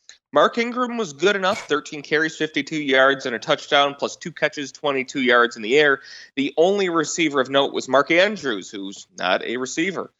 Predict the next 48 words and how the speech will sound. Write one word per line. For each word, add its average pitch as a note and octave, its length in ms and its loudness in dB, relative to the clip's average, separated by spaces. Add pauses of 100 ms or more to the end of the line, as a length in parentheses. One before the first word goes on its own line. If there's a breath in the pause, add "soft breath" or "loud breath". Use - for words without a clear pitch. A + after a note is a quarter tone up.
(220 soft breath)
Six - 300 -4
catches, C#3 320 0
eight C#3+ 140 2
targets, A#2+ 440 -2
ninety-nine B2+ 520 0
yards A#2 340 0
with A#2 160 0
a A#2 60 -6
fumble C3+ 420 0
on A#2 220 4
one B2+ 100 0
of B2+ 80 -6
those G#2+ 260 -4
stupid C3 540 -4
tight B2+ 300 0
end A#2+ 180 2
hurdle B2 320 2
moves A#2 320 -4
that G#2 160 0
just G2+ 240 -10
need G#2 240 -4
to G2+ 80 -6
go A2 220 4
away G2+ 320 4
very, G#2+ 320 2
very G#2+ 420 2
soon. G#2 540 -4 (360 loud breath)
Marquise D#3 360 0
Brown C#3+ 320 0
was C3 160 2
inactive A#2 420 0
this B2 160 -4
game, A#2+ 460 -6
um, F#2+ 260 -4
but C#3 220 2
if F3 160 -4
he's F#3+ 180 -8
back, C#3 240 4
he's D#3+ 180 -12
solid. D3+ 380 0
He F3+ 200 -8
has C#3 300 -2
solid B2+ 300 -2
flex G#2 380 -4
upside G2 420 -4
against G2+ 300 -8
Seattle G2 340 0
in, G2+ 140 -8